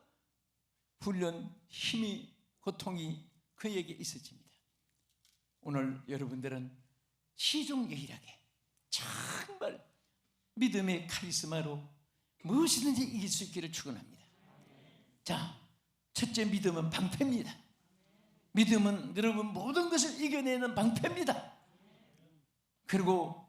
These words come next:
여러분 정말 이 믿음을 통해서 여러분 우리 하나님께서 모든 것을 이기게 하시고 모든 것에 여러분 승리하시는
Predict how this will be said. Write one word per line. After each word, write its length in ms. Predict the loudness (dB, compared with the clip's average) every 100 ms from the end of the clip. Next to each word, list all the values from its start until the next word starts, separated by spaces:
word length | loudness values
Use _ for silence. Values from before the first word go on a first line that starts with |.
| _ _ _ _
여러분 460 | 2 4 4 0 -2
정말 1000 | -4 -4 -6 -6 -6 -6 -4 -2 -2 -6 -18 _ _ _ _
이 160 | 2 4
믿음을 460 | 6 4 4 2 0
통해서 680 | 0 2 2 0 -2 -8 -20 _ _ _ _ _ 4
여러분 320 | 4 4 0
우리 220 | 0 0
하나님께서 720 | 0 0 0 0 -2 -2 -2
모든 340 | 0 0 0
것을 220 | 0 -2 -4 -2
이기게 300 | -2 0 -2
하시고 600 | 0 -2 0 -2 -4 -14 _ _ _
모든 540 | -2 4 6 6 6
것에 460 | 6 6 6 4 -6 -18 _
여러분 260 | 4 6 4
승리하시는 1120 | 4 6 6 4 0 -6 -4 2 4 4 2